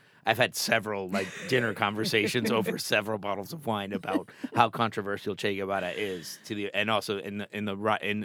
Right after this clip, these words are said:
Speaker 1: the Latin American left. With that said, I tweeted this out to Netflix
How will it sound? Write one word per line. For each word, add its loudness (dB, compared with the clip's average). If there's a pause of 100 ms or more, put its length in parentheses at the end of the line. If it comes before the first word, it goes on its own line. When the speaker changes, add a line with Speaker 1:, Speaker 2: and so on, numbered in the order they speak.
Speaker 1:
the -8
Latin 2
American -2
left. 2 (280)
With 6
that 6
said, 2 (580)
I 8
tweeted 4
this 2
out 6
to -4
Netflix -10